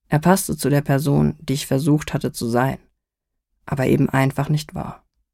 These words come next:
Als ich den Mut zu meinem Coming-out als nicht-binär fasste,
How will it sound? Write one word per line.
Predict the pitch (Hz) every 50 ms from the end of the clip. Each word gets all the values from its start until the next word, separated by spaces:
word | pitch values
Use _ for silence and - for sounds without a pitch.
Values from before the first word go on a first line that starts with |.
| _ _ _ _ _ _ _ _ _ _ - _ _ _ _
Als | - 147 147 -
ich | 151 151
den | 156 147 147
Mut | 151 156 165 175 -
zu | - -
meinem | 147 139 135 135 139
Coming-out | - - 139 139 139 - - - 135 139 139 139
als | - 135 127 -
nicht-binär | 147 151 151 - - - 127 127 127 147
fasste, | - - 147 147 151 - - - 151 156 170